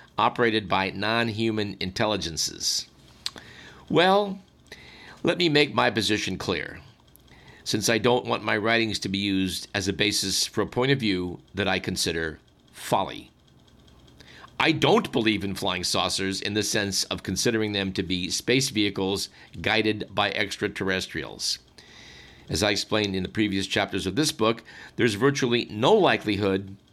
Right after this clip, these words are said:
of intelligent life elsewhere in the solar system, and the nearest samples of life capable of handling spaceships must occur many light years away.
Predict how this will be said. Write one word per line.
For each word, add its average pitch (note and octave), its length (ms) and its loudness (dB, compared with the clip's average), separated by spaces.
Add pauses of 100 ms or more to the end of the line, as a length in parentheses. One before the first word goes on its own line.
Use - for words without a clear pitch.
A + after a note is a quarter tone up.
of E2+ 80 -6
intelligent B2 540 0
life F#2 420 -2 (160)
elsewhere A2+ 380 0
in G#2+ 160 -4
the G#2+ 80 0
solar G#2+ 340 2
system, F#2+ 480 -6 (960)
and C#3 380 2
the C3 140 4
nearest D3 440 4
samples C#3+ 380 4
of A2+ 160 2
life C3+ 240 2
capable A#2 420 0
of G2 100 -2
handling A2 420 0
spaceships - 1000 2
must D#3 500 2
occur B2+ 600 4
many F#2+ 640 -2
light F#2+ 260 0
years G2+ 320 0
away. F#2+ 460 0